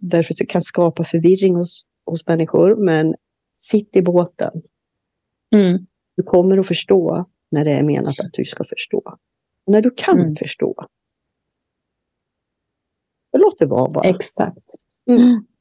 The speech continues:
Speaker 1: Låt det vara. Häftigt. Så det vi egentligen pratar om här, det är bland annat det här med attraktionslagen, att det är en väldigt, eh, spännande, eh, ämne att grotta vidare i,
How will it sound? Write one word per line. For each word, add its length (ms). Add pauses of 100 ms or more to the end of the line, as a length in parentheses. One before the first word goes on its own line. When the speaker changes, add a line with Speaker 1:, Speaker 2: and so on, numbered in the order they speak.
(160)
Speaker 1:
Låt 200
det 80
vara. 160 (2250)
Häftigt. 560 (280)
Så 200
det 100
vi 80
egentligen 500
pratar 400
om 200
här, 400
det 200
är 420 (240)
bland 260
annat 360
det 60
här 140
med 100
attraktionslagen, 800
att 140
det 200
är 60
en 160
väldigt, 520
eh, 160 (240)
spännande, 920 (800)
eh, 220
ämne 360 (180)
att 120
grotta 280
vidare 360
i, 420